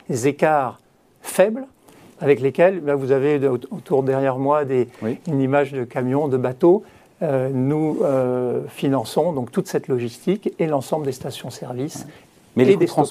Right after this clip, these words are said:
Speaker 1: stockages.
Speaker 2: on voit les, on dit que les coûts de transport ont explosé, encore une fois. Euh, il faut défendre
Speaker 1: Mais,
Speaker 2: ses
Speaker 1: mais
Speaker 2: marges, hein.
Speaker 1: malheureusement, euh, le prix rendu chez notre client lui-même a beaucoup augmenté.
Speaker 2: Ouais.
Speaker 1: Par rapport au tri-, le même trimestre de l'année dernière, vous avez plus quatre-vingt-dix pour cent.
Speaker 2: Hmm.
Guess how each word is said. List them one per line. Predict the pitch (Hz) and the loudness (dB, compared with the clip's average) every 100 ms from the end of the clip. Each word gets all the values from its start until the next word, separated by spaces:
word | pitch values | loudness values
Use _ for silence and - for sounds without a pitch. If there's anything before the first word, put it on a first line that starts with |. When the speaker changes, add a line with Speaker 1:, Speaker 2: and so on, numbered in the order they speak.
| 147 | 2
Speaker 1:
stockages. | 117 | 2
Speaker 2:
on | |
voit | 113 | 2
les, | 117 | 0
on | 117 | -2
dit | 110 | -6
que | 117 | -6
les | 101 | -6
coûts | 110 | -6
de | |
transport | - 107 - 117 | -6 -8 -2 -2
ont | 104 | -2
explosé, | 101 - - 104 113 120 | -6 -6 -4 -2 0 0
encore | 110 104 | 0 -2
une | |
fois. | 98 120 | -2 0
Euh, | 127 127 104 98 - - _ _ | 2 2 2 2 -4 -20 _ _
il | - | -12
faut | - - | 0 2
défendre | 233 185 | 2 2
Speaker 1:
Mais, | - | 2
Speaker 2:
ses | - | 4
Speaker 1:
mais | 202 | 4
Speaker 2:
marges, | |
hein. | 196 185 | 6 6
Speaker 1:
malheureusement, | 185 151 143 180 233 269 220 | 6 4 0 -2 0 0 0
euh, | 170 147 | 4 4
le | 139 139 160 | 4 4 2
prix | 170 - 190 | 2 0 2
rendu | 143 135 143 156 | 2 0 -2 -4
chez | - 139 | -4 -4
notre | 127 - | -4 -6
client | 127 - 131 147 233 - | -8 -6 -2 2 2 0
lui-même | 240 135 135 160 190 - | -4 -2 2 2 2 -2
a | 135 | -2
beaucoup | 127 - - | -2 -2 -4
augmenté. | 139 190 196 226 - - | -2 -2 0 -2 -2 -14
Speaker 2:
Ouais. | 101 - _ | -14 -14 _
Speaker 1:
Par | - 135 | 2 2
rapport | 139 160 131 | 2 2 2
au | |
tri-, | 131 - 143 | 0 -2 0
le | |
même | 135 147 | 0 -2
trimestre | 147 151 135 | -2 -2 0
de | 131 | 0
l'année | 123 | -2
dernière, | 117 120 139 202 170 127 | -2 -2 0 0 0 -2
vous | 139 | -2
avez | 135 | 0
plus | 160 - 185 | -2 -2 -2
quatre-vingt-dix | 170 - 147 156 160 | -2 -4 -4 -4 -6
pour | - 220 | -6 -4
cent. | 208 185 _ _ _ | -4 -6 _ _ _
Speaker 2:
Hmm. | - | -14